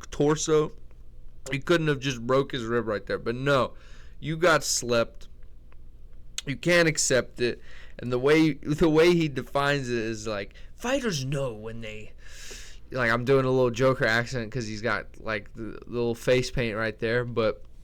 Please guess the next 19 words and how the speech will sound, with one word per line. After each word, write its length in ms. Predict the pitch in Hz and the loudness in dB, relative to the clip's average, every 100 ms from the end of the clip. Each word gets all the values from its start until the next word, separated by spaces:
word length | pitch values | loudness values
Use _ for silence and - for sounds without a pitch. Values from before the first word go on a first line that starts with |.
| - - - - - - - - - | -14 -14 -14 -14 -16 -14 -16 -10 0
he, 140 | 151 151 | 4 4
he 140 | 165 | 4
basically 640 | 147 165 196 - 175 147 | 6 6 6 4 2 2
essentially 600 | - 143 143 139 131 123 | 2 2 2 2 2 0
said 340 | 120 - 120 110 | 0 0 0 0
that 180 | 113 - | -2 0
fighters 480 | 143 139 135 120 | 2 4 2 -2
know 380 | 107 120 123 127 - - - - | -4 0 0 -2 -8 -18 -16 -6
when 160 | 123 | -4
it, 220 | 117 - 117 | -4 -4 -2
there 120 | 120 | 0
was 100 | 117 | 0
a 60 | |
quality 480 | 117 - 120 120 110 | -4 0 2 2 -2
loss 440 | 107 107 110 117 - | -4 -2 -2 -4 -6
or 140 | 110 | -6
win 240 | 104 110 | -4 -4
or 80 | 120 | -4
not. 340 | 123 135 151 | -2 0 -2